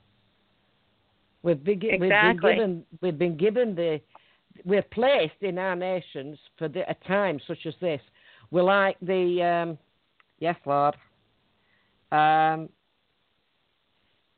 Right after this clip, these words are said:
Speaker 1: oh, yes. I've forgotten her name now.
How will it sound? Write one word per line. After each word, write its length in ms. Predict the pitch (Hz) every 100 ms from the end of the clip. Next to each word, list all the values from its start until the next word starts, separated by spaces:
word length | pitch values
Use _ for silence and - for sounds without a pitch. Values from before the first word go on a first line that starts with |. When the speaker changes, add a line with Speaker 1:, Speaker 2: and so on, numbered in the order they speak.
| _ _ _ _ _ _ _ _ _ _ -
Speaker 1:
oh, 600 | 214 233 226 220 220 214 202 _ _ _ _ _ _ _ _ _ _ _ _ -
yes. 200 | 214 214 208 _ _ _ _ _ _ _ _ _ _ _ _ _ _ _ _ _ _ _ _ _ _ _ _ _ _ _ -
I've 100 | 156
forgotten 300 | 175 175 180
her 60 |
name 340 | 202 233 220 180
now. 380 | 165 180 208